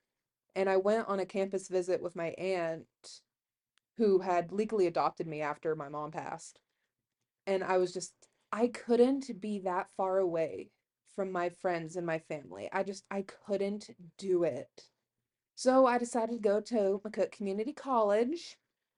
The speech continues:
And that time I still didn't really know what I wanted to do in my life. So I just majored in theater. And I graduated in twenty twenty, the whole, you know, fun covid year.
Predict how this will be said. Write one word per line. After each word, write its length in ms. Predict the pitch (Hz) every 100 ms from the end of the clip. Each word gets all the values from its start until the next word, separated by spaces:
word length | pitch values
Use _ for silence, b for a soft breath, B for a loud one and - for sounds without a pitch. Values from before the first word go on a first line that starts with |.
| _ _ _ _ _ _
And 560 | 220 220 220 214 214 208 - _ _ _ _ _ _ -
that 140 | 269
time 160 | 285 320
I 60 |
still 240 | 294 285 269
didn't 300 | 220 220 220
really 240 | 240 240 - -
know 360 | 202 196 185 208
what 200 | 208 202
I 120 | 190
wanted 540 | 180 165 175 180 175
to 220 | - 190 165 - -
do 420 | - 156 165 185 -
in 260 | 208 220
my 220 | 226 226
life. 640 | 226 226 233 233 262 302 277 - - _ _ _ _ _ -
So 160 | 247
I 60 | 254
just 180 | 311 254
majored 340 | 202 202 214
in 140 | 196
theater. 580 | 180 170 156 147 113 - _ _ _ _ _ _ _ _ _ _ _ _ _ -
And 400 | 214 214 214 214 - _ _
I 100 | 240
graduated 500 | 254 269 269 262 247
in 120 | 240
twenty 220 | 226 214 208
twenty, 300 | 214 190 190
the 80 |
whole, 200 | 190 190
you 60 | 185
know, 280 | 175 170 180
fun 300 | - 202 202
covid 420 | 196 190 180 175
year. 400 | 170 160 160 165